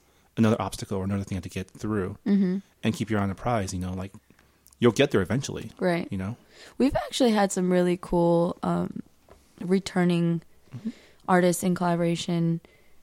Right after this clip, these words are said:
Speaker 2: Um, one of the people that comes to mind, just 'cause we were listening to their music right
Speaker 1: Hmm.
Speaker 2: now, is Lion's Ambition. And they're from Seattle, and they're a really great band, but they didn't even make it into the show the first year. I think it was the first year, second, but they,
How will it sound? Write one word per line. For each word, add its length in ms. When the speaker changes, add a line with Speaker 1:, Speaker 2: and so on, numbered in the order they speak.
Speaker 2:
Um, 280
one 160
of 100
the 60
people 260
that 120
comes 260
to 60
mind, 260
just 140
'cause 140
we 80
were 120
listening 340
to 60
their 100
music 320
right 80
Speaker 1:
Hmm. 60
Speaker 2:
now, 160
is 100
Lion's 280
Ambition. 380
And 480
they're 140
from 180
Seattle, 380
and 100
they're 160
a 20
really 200
great 280
band, 420
but 140
they 140
didn't 160
even 240
make 200
it 180
into 300
the 100
show 460
the 100
first 320
year. 280
I 80
think 140
it 40
was 60
the 80
first 220
year, 80
second, 340
but 160
they, 220